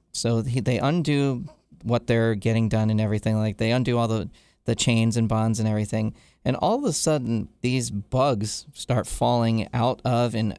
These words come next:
o-, off of all of the Avengers. They're called limbo bugs, and it warps people's perceptions. And Yellow Jacket said it was Immortus' suggestion to do that so that they didn't walk around, you know,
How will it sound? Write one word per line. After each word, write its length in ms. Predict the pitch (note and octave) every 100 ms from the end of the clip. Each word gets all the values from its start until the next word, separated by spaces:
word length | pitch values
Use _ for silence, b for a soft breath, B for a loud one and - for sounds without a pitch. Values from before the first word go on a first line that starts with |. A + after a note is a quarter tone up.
| -
o-, 160 | A2+ A2+
off 300 | - B2 C3
of 260 | A2+ A2 - -
all 220 | A2+ A2+
of 60 |
the 100 | A2
Avengers. 580 | A2 A#2 C3 B2+ - - b b b -
They're 100 | C3+
called 360 | - G3 E3+
limbo 480 | A#2 B2+ G3+ E3+ B2+
bugs, 400 | G#2+ A2+ G2+ G#2+
and 180 | - A#2+
it 100 | A2+
warps 380 | A2 B2 E3+ -
people's 420 | - G#2+ A2 G#2
perceptions. 800 | - A#2 - C#3+ - G2+ G2+ -
And 280 | - A#2 A2
Yellow 240 | A2 C3 C#3+
Jacket 360 | C3 B2 A#2+
said 180 | - A2+
it 80 | G2+
was 140 | G#2
Immortus' 560 | A2 A#2 C#3+ E3 - A#2+
suggestion 720 | D3+ A2 F#2+ A#2 - - A2
to 100 | G#2
do 240 | F#2+ B2
that 300 | A#2 G#2 G#2+ - B B
so 140 | - B2+
that 180 | B2 -
they 180 | A#2 A2+
didn't 460 | G#2 C3 C3+ G2
walk 260 | B2 B2 -
around, 600 | G#2+ B2 A#2+ A2 A2 -
you 140 | -
know, 80 | A#2